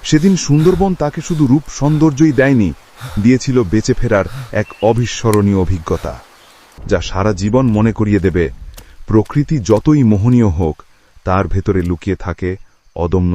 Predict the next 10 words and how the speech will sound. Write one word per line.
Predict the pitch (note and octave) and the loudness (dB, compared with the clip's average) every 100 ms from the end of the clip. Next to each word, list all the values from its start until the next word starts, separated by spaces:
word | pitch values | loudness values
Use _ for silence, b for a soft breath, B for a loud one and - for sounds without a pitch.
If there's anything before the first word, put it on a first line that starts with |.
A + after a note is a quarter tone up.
| E2+ | -2
শক্তি | - F#2+ - G#2+ G#2 B B B | -4 -6 -4 -4 -4 B B B
আর | - D2 | -8 -8
ভয়াল | - F2+ F2+ E2+ | -8 -4 -2 -2
রহস্য। | D2+ D#2 D#2 - - D#2 - _ _ - - - - - - - - b b | -2 -4 -6 -10 -16 -18 -20 _ _ -20 -20 -18 -18 -18 -18 -20 -20 b b
এইভাবেই | A#2+ C#3 C#3+ E3 | 2 4 4 2
শেষ | D#3 E3+ E3+ | 2 -2 -4
হল | - F2 F2 - B B - | -2 -2 -2 -4 B B -4
আমাদের | G2+ A2+ B2 - | 0 2 0 0
আজকে | G2+ - A#2+ | -4 -2 -4
সুন্দরবনের | - A2+ A2+ A#2 G#2 G#2 | -2 -2 2 2 2 0